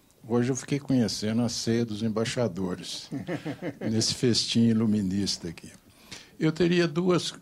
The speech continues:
perguntas, questões para o senhor. Primeiro, o seguinte:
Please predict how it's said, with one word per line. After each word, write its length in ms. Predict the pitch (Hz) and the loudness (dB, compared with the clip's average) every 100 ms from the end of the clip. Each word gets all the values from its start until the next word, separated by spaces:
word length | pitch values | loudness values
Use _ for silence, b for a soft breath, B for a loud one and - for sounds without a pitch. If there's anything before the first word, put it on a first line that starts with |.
| _ _ | _ _
perguntas, 640 | 135 123 113 131 131 110 - | 2 2 4 2 4 0 0
questões 640 | 110 98 - 127 127 113 | 0 0 -2 0 2 0
para 180 | - - | -4 -10
o 40 | |
senhor. 400 | - - 92 78 - | -8 -4 -4 -4 -8
Primeiro, 380 | - 147 165 180 | -8 -2 -2 0
o 40 | 165 | -2
seguinte: 720 | - 107 101 87 - - | -2 -2 -2 -4 -6 -10